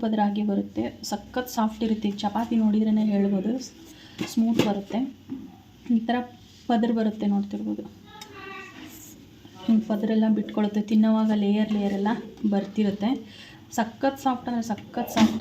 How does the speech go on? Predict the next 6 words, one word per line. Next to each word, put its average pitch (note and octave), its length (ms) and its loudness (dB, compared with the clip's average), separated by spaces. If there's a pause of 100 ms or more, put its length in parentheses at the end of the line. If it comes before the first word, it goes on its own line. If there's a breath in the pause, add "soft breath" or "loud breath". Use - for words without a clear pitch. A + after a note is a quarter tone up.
ಇರುತ್ತೆ G3 300 -2
ಇದು F#3+ 100 -2 (480)
ಚಪಾತಿ. G3+ 440 -2 (1500 loud breath)
ಹೌದಾ, - 320 -2 (2000 loud breath)
ನಾವು A3+ 160 4
ಹಿಟ್ಟು C#4+ 180 2